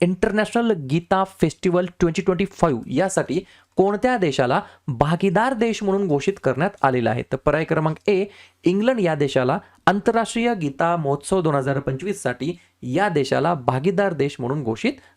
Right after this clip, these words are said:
करण्यात आला आहे. पुढचा प्रश्न, मत्स्य व्यवसाय विभागाने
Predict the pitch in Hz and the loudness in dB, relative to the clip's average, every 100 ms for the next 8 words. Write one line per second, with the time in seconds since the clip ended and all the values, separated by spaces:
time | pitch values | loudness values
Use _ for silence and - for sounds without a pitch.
0 | - 180 127 113 117 117 110 120 _ _ | -4 0 0 -2 -2 -2 -2 -6 _ _
1 | 147 147 202 190 226 269 - - - 123 | -2 0 0 0 -2 -4 -12 -20 -6 0
2 | 156 226 - 254 240 196 233 233 143 131 | 2 0 0 0 2 2 2 2 2 2
3 | 156 127 123 | 2 0 -2